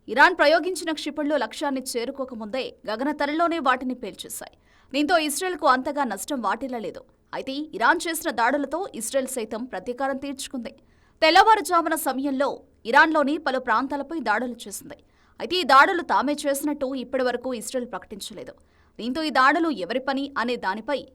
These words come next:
ఇరాన్ విచారణ చేపట్టింది. అయితే ఈ దాడులు ఇజ్రాయెల్ పనేనంటూ అమెరికా సైన్యాధికారులు చెప్తున్నారు. ఒకవేళ ఇజ్రాయెల్ ఉద్దేశపూర్వకంగా తమపై దాడి చేస్తే తిరిగి గట్టి సమాధానమే చెప్తామని ఇప్పటికే ఇరాన్ హెచ్చరించింది.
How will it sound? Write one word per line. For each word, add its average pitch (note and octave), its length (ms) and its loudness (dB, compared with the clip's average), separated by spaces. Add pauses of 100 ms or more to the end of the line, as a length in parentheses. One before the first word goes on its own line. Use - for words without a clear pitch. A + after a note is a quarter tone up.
ఇరాన్ B3+ 260 0
విచారణ C#4+ 380 -6
చేపట్టింది. - 560 -14 (520)
అయితే C#4+ 200 0
ఈ F4 80 0
దాడులు D#4+ 380 4
ఇజ్రాయెల్ C4+ 480 -2
పనేనంటూ A3 560 -4 (120)
అమెరికా C#4 300 0
సైన్యాధికారులు C4 920 -4 (160)
చెప్తున్నారు. G#3 420 -12 (440)
ఒకవేళ C#4+ 280 2
ఇజ్రాయెల్ D#4+ 360 -2
ఉద్దేశపూర్వకంగా D4 960 0
తమపై C4+ 400 -2
దాడి G3+ 260 -2 (100)
చేస్తే A3+ 240 -8 (380)
తిరిగి B3+ 360 -2
గట్టి A#3+ 180 -4
సమాధానమే C4 580 -2
చెప్తామని B3 680 -8 (140)
ఇప్పటికే C4 360 -6
ఇరాన్ C4+ 260 2
హెచ్చరించింది. C#4 640 -8